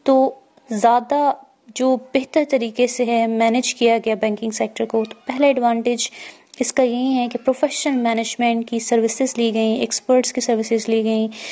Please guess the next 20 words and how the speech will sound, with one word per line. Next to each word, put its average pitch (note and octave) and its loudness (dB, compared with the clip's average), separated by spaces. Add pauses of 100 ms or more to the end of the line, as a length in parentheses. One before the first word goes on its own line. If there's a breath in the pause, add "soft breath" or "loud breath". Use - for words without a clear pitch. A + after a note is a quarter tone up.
(300 loud breath)
जिन्होंने A#3+ 2
business A3+ 0
को B3 2
ज़्यादा G#3+ 4
बेहतर B3 0
तरीके A3+ 0
से A3 0
रन G#3+ 0
किया। A3 0 (640 loud breath)
तो A#3+ 4
ये A#3 4
सबसे A#3 -4
पहला G#3+ 2
advantage G3+ -2
है। G#3+ -4
Second C#4+ -2
is C4+ 0
the C4 -2
healthy A3+ 0
competition। C4 -2